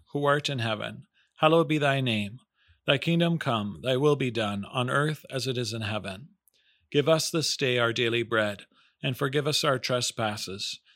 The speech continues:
as we forgive those who trespass against us. And lead us not into temptation, but deliver us from evil.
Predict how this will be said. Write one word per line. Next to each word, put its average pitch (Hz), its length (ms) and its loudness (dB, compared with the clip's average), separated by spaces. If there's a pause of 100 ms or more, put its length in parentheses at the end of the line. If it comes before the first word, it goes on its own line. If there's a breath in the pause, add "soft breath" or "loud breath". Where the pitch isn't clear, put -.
(140 soft breath)
as 139 160 0
we 175 140 2
forgive 165 380 -2
those 143 320 0
who 135 80 -2
trespass 135 680 0
against 127 460 -6
us. 107 420 -4 (400 soft breath)
And 139 120 -2
lead 180 160 2
us 180 180 0
not 139 260 0
into 143 220 -2
temptation, 123 880 -2
but 123 140 -4
deliver 117 380 0
us 107 180 -4
from 104 260 -4
evil. 98 480 -8